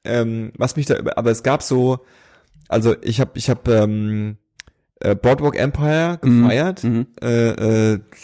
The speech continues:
Speaker 1: ich glaub, ich die ersten drei Staffeln
Speaker 2: Das
Speaker 1: gefeiert.
Speaker 2: H-, das H B O, ne?
Speaker 1: H B O, ja,
Speaker 2: Mhm.
Speaker 1: aber dann nicht mehr fertig geschaut.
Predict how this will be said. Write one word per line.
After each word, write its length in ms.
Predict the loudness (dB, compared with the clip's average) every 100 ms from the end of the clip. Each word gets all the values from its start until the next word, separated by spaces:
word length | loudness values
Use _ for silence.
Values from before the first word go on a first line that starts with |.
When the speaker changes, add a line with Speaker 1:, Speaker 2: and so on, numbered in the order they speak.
| -14
Speaker 1:
ich 120 | -6
glaub, 160 | -4 -4
ich 60 |
die 100 | -4
ersten 340 | -4 -4 -6 -2
drei 160 | -2
Staffeln 280 | 0 -4 -4
Speaker 2:
Das 120 | -4 2
Speaker 1:
gefeiert. 320 | 2 2 0
Speaker 2:
H-, 20 |
das 120 | -6
H 200 | -4 -4
B 120 | -2 0
O, 160 | 0
ne? 120 | 0 -2
Speaker 1:
H 160 | -2
B 100 | -2 0
O, 180 | 0
ja, 120 | 0 0
Speaker 2:
Mhm. 40 | 0
Speaker 1:
aber 120 | 0
dann 120 | 0
nicht 140 | 0 -4
mehr 100 | -2
fertig 300 | -4 -4 -12
geschaut. 380 | -2 -2 -2